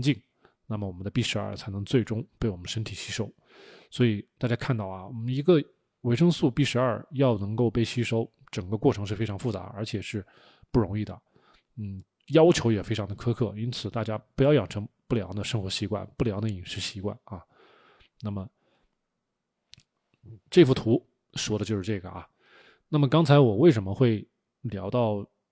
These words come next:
啊，幽门螺杆菌啊，聊到一些，啊，这些胃部的幽门这个地方受到损伤的一些话题，那就是因为大家看这个检查啊，这个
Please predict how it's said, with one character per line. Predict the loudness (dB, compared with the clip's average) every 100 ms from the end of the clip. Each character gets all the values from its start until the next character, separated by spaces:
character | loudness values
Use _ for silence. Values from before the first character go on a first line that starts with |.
| _ _ _
啊， | -12 -10 -12 -12 -14 _
幽 | 4 4
门 | 4
螺 | 0
杆 | -2
菌 | 0 0 0
啊， | -4 -6 -6
聊 | -8 -8 -6
到 | -6 -6
一 | -8
些， | -8 -8 -8 -10 -16 _ _ -20 _ _
啊， | -16 -14 -14 -18 _ -20 -12
这 | -10
些 | -8 -8 -8 -10 -8 2
胃 | 4
部 | 4 -2
的 | -4 -4
幽 | 4 4
门 | 4
这 | 0
个 | -2
地 |
方 | -4 -2
受 | 0 0
到 |
损 | 0 -4 -8
伤 | -6 -2
的 | -2
一 | -2
些 | -2
话 | -6 -10
题， | -12 -16 -10
那 | -8
就 | -8
是 | -10 -10 -12 -14 _ -20 -20 _
因 | -4
为 | -2 -4 -10 _ _ _ _ _ _ _ _ _ _ _ -18
大 | -14
家 | -12
看 | -10 -10 -12 _ _ _ _ _ _ _ _ _ _ _ _ _ _ _ _ _ 0
这 | 0
个 |
检 | 2 -2 -6
查 | -12 -14 -10
啊， | -12 -12 _ _
这 | -8
个 | -6